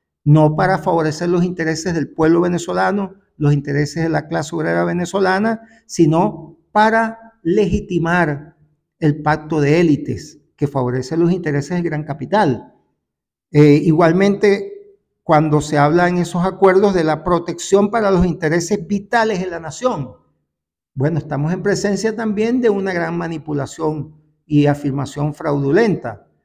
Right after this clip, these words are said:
porque los únicos intereses que están siendo defendidos en Venezuela, en nuestra nación, son los intereses de los capitalistas y de las mafias corruptas, mientras que se destruyen los derechos laborales, mientras que se de-, violentan derechos políticos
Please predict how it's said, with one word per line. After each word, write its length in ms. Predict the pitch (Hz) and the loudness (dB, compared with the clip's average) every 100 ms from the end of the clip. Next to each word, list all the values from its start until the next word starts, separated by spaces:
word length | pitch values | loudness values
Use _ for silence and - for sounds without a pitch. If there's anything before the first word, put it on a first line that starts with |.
| _ _ | _ _
porque 280 | 147 147 147 | -4 0 0
los 120 | 139 | 0
únicos 380 | 156 170 202 214 | 0 0 2 2
intereses 520 | 214 202 202 208 214 | 2 0 0 0 -4
que 80 | 190 | -6
están 260 | 190 180 | -4 -6
siendo 280 | 180 202 208 | -4 -2 0
defendidos 640 | 208 196 170 170 208 208 | -2 -4 -8 -4 -2 0
en 100 | 202 | -2
Venezuela, 600 | 180 175 143 247 208 156 | -4 -8 -4 -2 -2 -4
en 100 | 135 | -8
nuestra 260 | 135 - 127 | -10 -10 -8
nación, 520 | 131 - 233 214 226 - _ _ | -6 0 2 2 -2 -12 _ _
son 240 | - 147 | -6 -4
los 140 | 143 | -2
intereses 580 | 180 180 190 175 175 214 | -4 -8 -6 -6 -6 -8
de 80 | 202 | -6
los 160 | 185 - | -6 -10
capitalistas 880 | 151 151 147 175 247 - - 117 _ _ _ _ | -12 -12 -10 -4 -4 -4 -12 -20 _ _ _ _
y 100 | - | -6
de 60 | 139 | -4
las 120 | 131 | -2
mafias 360 | 147 147 147 156 | -2 -2 -4 -8
corruptas, 680 | - 143 214 226 - 120 - _ _ _ | -4 -2 -2 -2 -6 -10 -12 _ _ _
mientras 340 | 151 151 156 | 0 0 -2
que 140 | 151 147 | -6 -8
se 140 | 147 | -4
destruyen 480 | 139 127 151 151 170 | -6 -6 -2 -2 -2
los 140 | 165 | -4
derechos 380 | 156 151 151 165 | -4 -4 -6 -8
laborales, 600 | 151 143 147 214 185 127 - _ _ _ | -6 -4 -2 0 0 -4 -10 _ _ _
mientras 300 | 143 139 147 | -6 -6 -6
que 100 | 147 | -10
se 160 | - 143 | -8 -6
de-, 240 | 139 - _ _ _ - | -6 -10 _ _ _ 0
violentan 640 | 147 147 165 165 170 165 | 4 6 4 2 0 -2
derechos 680 | 156 156 156 180 165 - - | 0 0 -2 -4 -6 -10 -10
políticos 720 | - 151 226 - 175 - 120 | 0 4 4 2 -2 -6 -10